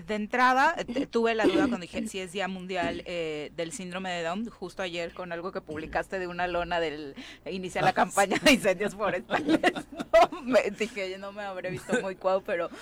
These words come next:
Speaker 1: bueno, es el Día del Síndrome de Down precisamente para quitarle todos los estigmas que existen sobre las personas que tienen,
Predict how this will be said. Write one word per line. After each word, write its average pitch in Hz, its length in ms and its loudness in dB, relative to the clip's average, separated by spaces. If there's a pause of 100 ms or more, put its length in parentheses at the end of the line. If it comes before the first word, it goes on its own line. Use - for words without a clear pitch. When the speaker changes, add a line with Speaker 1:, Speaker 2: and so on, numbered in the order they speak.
(120)
Speaker 1:
bueno, 185 260 -4
es 226 140 -2
el 254 140 -2
Día 226 360 0
del 202 140 -10
Síndrome 220 340 -10
de 196 60 -8
Down 190 200 -4
precisamente 233 840 -6 (320)
para 220 640 6 (640)
quitarle 285 400 -4
todos 370 340 2
los 349 240 -4
estigmas 208 840 -4
que 226 100 -8
existen 202 800 -8
sobre 185 380 -4
las 180 180 -6
personas 220 520 -10
que 220 100 -12
tienen, 208 800 -6